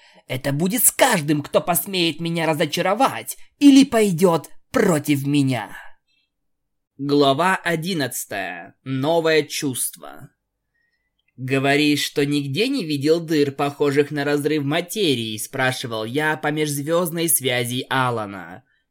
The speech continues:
«Нет, не видел. Одержимые уже давно не беспокоят Брайт Фоллс. Не знаю, что могло их вызвать там, где ты сейчас», говорил он. «Хорошо, спасибо, до связи».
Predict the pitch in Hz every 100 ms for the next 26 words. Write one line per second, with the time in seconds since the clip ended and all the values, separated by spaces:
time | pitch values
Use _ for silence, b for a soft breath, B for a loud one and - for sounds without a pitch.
0 | _ 139 233 220 117 - 127 226 277 214
1 | 107 69 64 - B 131 135 143 135 165
2 | 269 254 254 247 214 233 240 262 294 302
3 | 185 139 135 - 131 - 226 240 147 165
4 | 170 175 - 247 165 95 - - B B
5 | - 196 277 262 285 170 139 - 143 147
6 | 147 156 156 139 151 151 143 143 - 185
7 | 240 139 131 139 143 165 175 143 175 117
8 | 107 110 123 117 117 120 117 117 104 90
9 | 71 73 b b b - 127 156 - 262
10 | 143 - - - 143 143 269 127 92 -
11 | 123 127 147 151 180 240 262 127 90 71